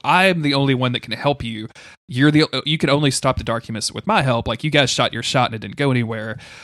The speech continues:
You need some Lucifer ex machina," which,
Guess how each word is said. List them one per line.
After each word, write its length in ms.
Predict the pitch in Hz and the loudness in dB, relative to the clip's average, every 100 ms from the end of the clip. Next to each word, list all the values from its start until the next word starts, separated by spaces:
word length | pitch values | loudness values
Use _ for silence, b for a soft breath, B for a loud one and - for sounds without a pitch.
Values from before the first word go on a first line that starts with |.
| B | B
You 100 | 139 | 4
need 160 | 143 131 | 4 4
some 260 | 139 117 - | 0 -2 -2
Lucifer 580 | 120 113 127 135 123 113 | -4 0 0 0 0 -2
ex 220 | 113 - | -2 -2
machina," 560 | 117 113 - 113 98 110 | -2 -2 -4 -10 -10 -8
which, 320 | 120 - | -6 -4